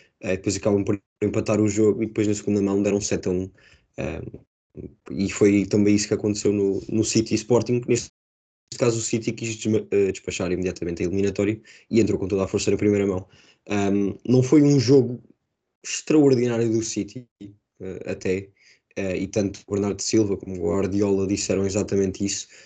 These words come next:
Ahm, a verdade é que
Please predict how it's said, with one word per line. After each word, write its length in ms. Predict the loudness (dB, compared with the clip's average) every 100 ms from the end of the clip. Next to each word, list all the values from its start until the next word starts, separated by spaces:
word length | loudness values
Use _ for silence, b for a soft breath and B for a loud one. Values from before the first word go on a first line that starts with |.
| B B -20 -20 -8
Ahm, 560 | -6 -4 -4 -4 -6 -8 -12 -18 _ _ _ _ _ _ _ _ _ _ _ -20 -4
a 100 | 2
verdade 400 | 2 4 4 4
é 20 | 2
que 160 | -2